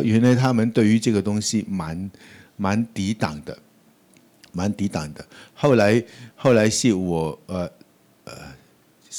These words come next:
连受洗我都没有告诉他们，我就受洗了。直到后来来到台湾读书，觉得这样不对，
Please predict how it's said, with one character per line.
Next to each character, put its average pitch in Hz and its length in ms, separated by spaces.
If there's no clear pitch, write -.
连 131 180
受 147 260
洗 92 240
我 80 140
都 135 140
没 117 120
有 101 80
告 90 160
诉 85 140
他 85 200
们， 76 180
我 92 80
就 110 160
受 101 220
洗 80 200
了。 - 120
直 143 200
到 175 120
后 156 180
来 123 140
来 110 160
到 113 160
台 98 220
湾 110 160
读 95 180
书， 117 160
觉 101 160
得 117 80
这 147 140
样 113 100
不 113 140
对， 87 300